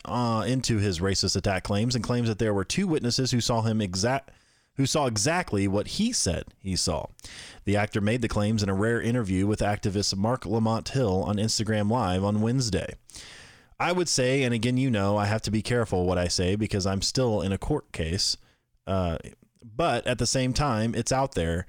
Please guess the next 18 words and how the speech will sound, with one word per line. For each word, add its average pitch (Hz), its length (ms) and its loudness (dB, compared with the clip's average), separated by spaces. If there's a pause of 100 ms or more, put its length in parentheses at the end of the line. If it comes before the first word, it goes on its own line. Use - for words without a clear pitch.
(280)
There 110 160 2
are 113 60 2
also 131 300 2
two 147 220 0
other 147 120 0
witnesses 123 560 0
who 113 120 0
saw 117 220 2
white 117 280 0
men, 90 240 -2
so, 104 160 0
you 101 180 0
know, 95 320 0 (280)
saw 107 240 0
exactly 110 420 0
what 104 160 2
I 101 80 2
say 90 420 0